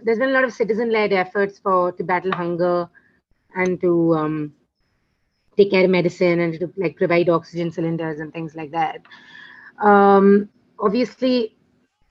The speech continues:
people with, like, better income and caste privilege have benefited from this situation, uh, because of the way that Indian society is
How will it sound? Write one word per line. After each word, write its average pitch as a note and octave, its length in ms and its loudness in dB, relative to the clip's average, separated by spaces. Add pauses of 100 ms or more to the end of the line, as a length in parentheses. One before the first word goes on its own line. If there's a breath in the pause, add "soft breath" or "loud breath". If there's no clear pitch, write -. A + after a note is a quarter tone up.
(120)
people A#3+ 340 4
with, A3+ 160 6
like, F3+ 320 2
better G#3 240 4
income G#3 500 4
and F#3 180 -2
caste F#3 260 0
privilege F#3 560 0 (520)
have F#3 380 -2
benefited F3 680 -2 (360)
from E3+ 200 -4
this E3 160 -2
situation, D#3+ 720 -8 (680)
uh, F3+ 440 4 (180)
because G3+ 200 6
of G3+ 80 6
the G#3+ 80 8
way G3+ 120 8
that G3+ 280 4
Indian G3+ 300 2
society F#3+ 440 2
is F3 120 -8